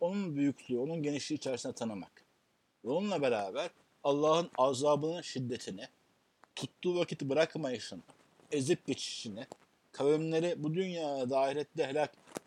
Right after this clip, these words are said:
edebilişini, edebilişini de fark etmek. Veya Allah'ın kelamını ciddiye almak. Mesela bir ayet gördüğümüz vakit ayet deyip geçmemek, Allah'ın sözü olarak ciddiye almak.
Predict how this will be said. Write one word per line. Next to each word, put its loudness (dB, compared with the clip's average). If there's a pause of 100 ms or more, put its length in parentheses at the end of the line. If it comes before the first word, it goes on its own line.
(140)
edebilişini, 0 (280)
edebilişini 0 (760)
de -2
fark -2
etmek. -12 (1300)
Veya 2 (440)
Allah'ın 4
kelamını 0
ciddiye 2
almak. 2 (320)
Mesela -2 (240)
bir 0
ayet 6
gördüğümüz 2
vakit -2 (520)
ayet 4
deyip 2
geçmemek, 0
Allah'ın 6
sözü 0
olarak 6
ciddiye 0
almak. -6